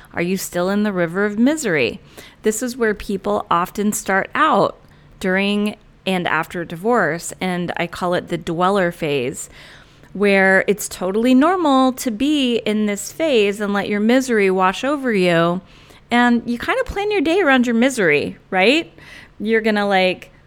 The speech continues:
"Okay, I'll take my misery to the couch and have my coffee, and then maybe I'll take my misery back to bed,"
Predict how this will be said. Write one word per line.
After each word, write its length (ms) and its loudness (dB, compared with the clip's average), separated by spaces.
"Okay, 480 -4
I'll 140 0
take 280 -2
my 140 2
misery 420 2
to 100 2
the 100 -2
couch 640 -2
and 280 -6
have 260 -8
my 160 -2
coffee, 640 0
and 160 -2
then 300 0
maybe 260 0
I'll 140 0
take 260 -6
my 160 0
misery 440 2
back 280 -4
to 100 -4
bed," 520 4